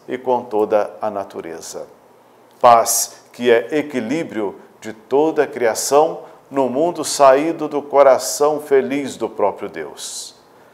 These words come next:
Cada cristão deve ser um educador da paz, para gerar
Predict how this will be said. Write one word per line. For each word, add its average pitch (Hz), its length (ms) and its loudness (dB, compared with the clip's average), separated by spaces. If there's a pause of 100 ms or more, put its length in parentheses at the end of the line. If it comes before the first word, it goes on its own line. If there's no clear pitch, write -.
(180)
Cada 95 260 0
cristão 135 640 0 (360)
deve 113 300 0
ser - 500 -6 (160)
um 110 140 -8
educador 101 540 -4
da 92 120 -4
paz, - 720 -10 (220)
para 101 220 4
gerar 101 600 0